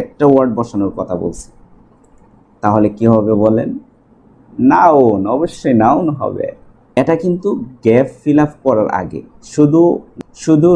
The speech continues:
রিডিংয়ে না, আপনার লিসেনিংয়েও আপনাকে যখন থার্টি সেকেন্ড টাইম দেবে,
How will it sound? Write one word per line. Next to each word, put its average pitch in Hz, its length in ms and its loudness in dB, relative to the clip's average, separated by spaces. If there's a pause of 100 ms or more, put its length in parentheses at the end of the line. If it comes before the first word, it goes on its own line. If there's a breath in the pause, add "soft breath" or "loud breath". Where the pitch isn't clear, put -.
(120)
রিডিংয়ে 135 480 4
না, 82 80 -4 (340)
আপনার 143 300 -2 (560)
লিসেনিংয়েও 185 720 0 (240)
আপনাকে 117 340 -2 (100)
যখন 117 160 0 (100)
থার্টি 135 260 0 (100)
সেকেন্ড 147 240 2 (120)
টাইম 120 180 2 (120)
দেবে, 156 200 2